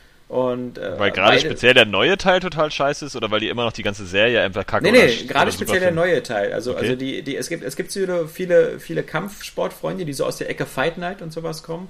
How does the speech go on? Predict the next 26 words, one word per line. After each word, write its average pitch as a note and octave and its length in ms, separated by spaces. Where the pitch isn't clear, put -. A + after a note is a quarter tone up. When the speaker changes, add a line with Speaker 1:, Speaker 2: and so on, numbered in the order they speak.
Speaker 1:
und C3 140
die D3+ 80
halt D3 120
in B2 140
den, D3+ 220
äh, C3 380
Tests E3 280
halt C#3+ 100
immer D#3 160
wieder D3+ 120
bemängeln, C#3+ 440
dass C#3 200
U D3+ 160
F - 60
C E3 220
halt D3+ 140
so D3+ 100
keinen C#3 200
richtigen C#3 360
Punch B2 380
hat. G2+ 200
Also, A2 300
ähm, A2 320
das A2+ 140
eigentliche D3 420
Kämpfen F3+ 540